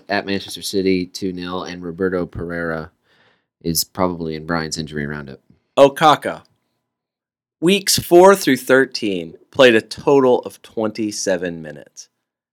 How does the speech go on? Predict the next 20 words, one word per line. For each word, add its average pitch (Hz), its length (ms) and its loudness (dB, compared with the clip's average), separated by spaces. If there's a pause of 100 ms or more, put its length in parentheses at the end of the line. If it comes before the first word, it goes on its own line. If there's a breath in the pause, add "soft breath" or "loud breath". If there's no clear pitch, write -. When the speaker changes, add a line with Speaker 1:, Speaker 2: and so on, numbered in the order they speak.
(400)
Speaker 2:
Prior 196 360 8
to 196 180 -2
the 147 120 4
match, 123 420 -2 (180)
the 110 60 -20
Premier 131 420 4
League, 110 280 2 (340)
thank 107 340 -4
you, 92 80 -20 (100)
there's 104 440 -4 (160)
such - 340 -6
great 76 220 -10
statistics - 600 -20
from - 180 -20
them. 78 120 -20 (800)
Seven 285 420 4
hundred 196 440 0
and 127 180 0
three 139 320 2
people 131 500 -4